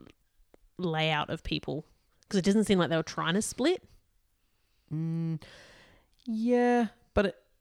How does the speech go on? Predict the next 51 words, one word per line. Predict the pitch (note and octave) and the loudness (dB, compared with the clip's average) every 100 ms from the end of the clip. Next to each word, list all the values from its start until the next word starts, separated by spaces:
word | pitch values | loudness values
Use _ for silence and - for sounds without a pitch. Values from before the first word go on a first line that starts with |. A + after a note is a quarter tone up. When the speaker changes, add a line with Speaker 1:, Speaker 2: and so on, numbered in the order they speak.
| _ | _
Speaker 2:
well, | F#3+ G#3+ | 6 8
yeah, | G3 A3+ | 10 8
because | F3 D#3 D#3 | 8 4 0
it's | C#3+ | 0
not | E3 D3+ | 2 2
enough | A#2+ C3 - | 2 0 -4
for | A2 | -8
the | G#2+ | -8
split, | - A2 D#2+ | -6 -6 -4
is | F#2+ G#2 | -4 -4
it? | D#2+ - - | -4 -8 -8
Speaker 1:
Yeah, | F#3+ D#3 | -6 -4
I | A3 | 0
mean, | A#3 | 2
I | |
Speaker 2:
Like, | B3+ | 4
Speaker 1:
know | E4 | 4
where | C4 | 4
the | |
Speaker 2:
like | G3+ | 2
Speaker 1:
Heather | G3 | 0
votes | E3 D#3 | -2 -4
came | - D3+ | -4 -6
from. | D#3+ D#3 | -4 -2
The | |
Heather | F#3 F#3+ | 0 2
votes | E3+ D3+ - | 0 -2 -4
were | E3+ D#3 D#3+ | -2 -2 -2
literally | E3+ E3+ D3 D3+ | -6 -6 -6 -4
Speaker 2:
Yeah. | A2 A2+ F2 G2 - | -4 -2 -2 -6 -2
Speaker 1:
after, | E3+ E3 E3+ E3 | 0 0 -2 -2
in | - F#3 | 0 0
the | E3+ | 0
live | D3+ D#3 | -2 -2
tribal, | - E3+ D#3+ E3 D#3 - - - _ - | -2 -2 0 -4 -8 -10 -20 -20 _ -10
Shan | - F#3+ | -4 -4
was | F3+ | -4
saying, | D#3 F3 | -4 -6
"Let's | E3 | -4
just | F3 | -6
vote | E3 D#3+ | -4 -4
Heather. | D#3+ C#3+ E3 _ _ | -4 -4 -10 _ _
Speaker 2:
Yeah. | G#2+ G2 E2+ F#3+ | 0 2 2 -2
Speaker 1:
Let's | - | -10
just | F3 | -8
get | D#3+ | -6
rid | E3 | -6
of | E3+ | -4
her." | D#3 C#3+ - | -6 -6 -8
Speaker 2:
Yeah. | G#2 F#2+ E2 - _ _ _ _ _ _ - - - _ _ | -4 -2 -2 -6 _ _ _ _ _ _ -20 -20 -20 _ _
Anyway. | G#2+ G2 G2 | -6 -4 -4